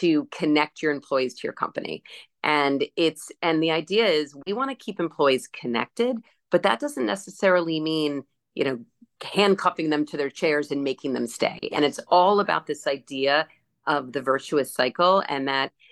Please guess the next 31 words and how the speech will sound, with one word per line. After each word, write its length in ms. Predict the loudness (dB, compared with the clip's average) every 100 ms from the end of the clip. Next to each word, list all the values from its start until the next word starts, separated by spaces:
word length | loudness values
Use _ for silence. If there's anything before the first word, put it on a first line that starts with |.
| _ -6
you 100 | -4
know, 80 | 0
going 300 | 2 2 4
back 220 | 2 0
to 60 | -8
your 100 | -8
questions 500 | -4 -6 -4 -8 -6
about 380 | -2 0 -2 -2
bringing 300 | 0 0 -2
people 300 | -4 0 4
on 240 | 6 4 2
and 140 | -4
having 260 | -4 -4 -6
people 320 | -8 -6 -4
leave, 420 | -4 -4 -2 -4 -4 -20 -16 -4
and 260 | -2 -2
how 260 | -2 -2 -2
can 280 | 2 2 4
we 320 | 0 -2 -4 _ _ _ _
build 500 | 4 6 6 0 -6 -10 -6
an 160 | -6 -4
ecosystem, 880 | 2 4 4 2 0 2 0 0 -2 -6 -8
a 60 | -6
human 480 | -2 4 6 6 4
ecosystem 840 | -4 0 0 2 -6 -4 -4 -4 0
within 580 | 4 4 4 2 2 2
our 300 | 2 2 4
organization 880 | 0 0 -8 -6 -8 -4 -2 -2 -4
and 200 | -10 0
give 260 | 4 4 2
people 480 | -4 -2 0 -2